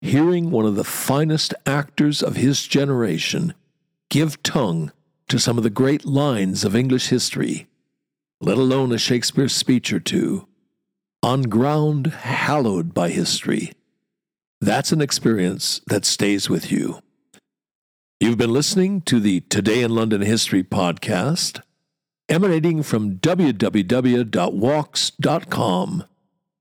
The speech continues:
home of London Walks, London's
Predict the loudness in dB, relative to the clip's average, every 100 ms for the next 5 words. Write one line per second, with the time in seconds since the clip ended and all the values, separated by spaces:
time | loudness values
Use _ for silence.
0 | _ -4 0 2 2 0 -2 -4 -2 0
1 | 0 2 0 0 -2 -4 -6 -4 -4 -8
2 | _ _ _ _ _ -2 0 2 2 0